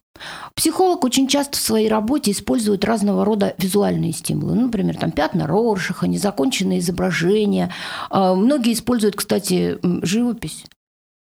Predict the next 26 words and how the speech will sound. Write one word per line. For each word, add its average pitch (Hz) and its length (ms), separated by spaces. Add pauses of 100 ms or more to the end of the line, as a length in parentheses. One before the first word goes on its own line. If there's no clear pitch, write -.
(400)
М, - 160
картины 202 380
как 202 200
классические, 190 600
так, - 180
например, 170 320
кар-, 170 180
картины 185 380
русского 175 360
ава-, 160 140
авангарда. 180 540 (600)
Дело 247 140
в 247 80
том, 311 180
что 233 340
любой 247 320
такой 233 280
визуальный 208 460
стимул, 320 420
он 269 200
порождает 226 460
у 196 40
человека 233 440
массу 208 320
ассоциаций. 190 680
Человек 220 440